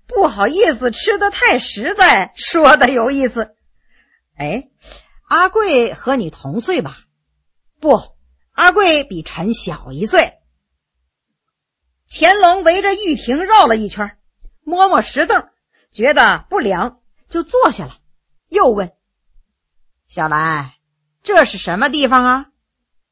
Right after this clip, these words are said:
纪云不加思索，脱口就说：“皇上，这是御花园。”乾隆笑着摇了摇头：“哈哈哈，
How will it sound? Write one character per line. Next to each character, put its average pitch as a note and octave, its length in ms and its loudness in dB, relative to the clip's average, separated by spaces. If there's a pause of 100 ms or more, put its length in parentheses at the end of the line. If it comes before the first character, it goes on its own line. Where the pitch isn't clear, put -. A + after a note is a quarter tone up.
(380)
纪 D#4 200 -2
云 C#4+ 340 2
不 F#4+ 120 -2
加 F4+ 200 2
思 G4 280 -2
索， D#3 340 -10
脱 G4+ 240 2
口 A3 180 2
就 G#3 140 0
说 G3+ 300 -8 (600)
：“皇 G#3 300 2
上， E3+ 280 -4 (160)
这 D4+ 160 2
是 B3 160 -4
御 D4 180 0
花 B3+ 240 4
园。” G#3+ 420 -2 (1000)
乾 F4 280 -2
隆 F4+ 220 2
笑 - 160 -2 (160)
着 C4+ 100 6
摇 A#3+ 180 6
了 C#4 100 4
摇 C4 160 6
头 A3 360 -4 (760)
：“哈 B3+ 120 0
哈 G#3+ 200 -6
哈， - 240 -12